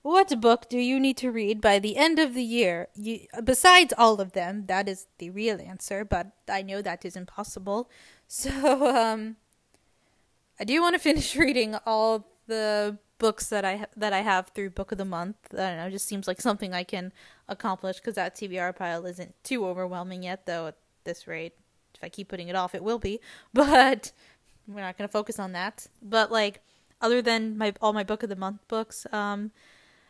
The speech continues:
I really wanna read All My Rage by Sabaa Tahir. It's ridiculous I haven't read it <laughs> yet, because I love,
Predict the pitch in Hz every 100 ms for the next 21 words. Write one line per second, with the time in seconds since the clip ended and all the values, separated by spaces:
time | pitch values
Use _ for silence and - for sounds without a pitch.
0 | - 214 247 254 247 233 226 226 233 220
1 | 214 208 202 202 - 196 - 202 202 196
2 | 196 247 240 254 247 - _ - 180 196
3 | 196 226 220 220 226 214 220 226 220 220
4 | 226 220 247 226 240 214 233 202 196 190
5 | 196 190 196 196 202